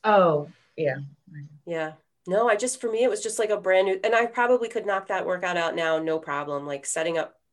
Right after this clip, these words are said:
Speaker 2: in, like, a better position on the floor and, you know, my transitions would be better and things like that. But that, I mean, I've never been in so much pain where I literally, like, tried to get the box out,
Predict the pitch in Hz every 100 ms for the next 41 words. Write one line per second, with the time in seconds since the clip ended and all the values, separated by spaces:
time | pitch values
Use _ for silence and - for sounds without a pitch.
0 | _ 175 170 160 151 - 151 160 160 160
1 | 156 156 151 151 151 - 165 151 151 175
2 | 170 165 160 147 143 143 _ _ _ _
3 | 170 156 151 - 156 160 160 165 160 160
4 | 160 156 151 151 147 151 151 147 147 143
5 | 147 147 - 165 196 - - 185 185 190
6 | 180 165 175 175 160 151 160 151 151 -
7 | 156 143 143 156 156 165 180 170 160 151
8 | - _ _ 160 156 - 170 156 170 175
9 | 170 156 156 - 147 143 151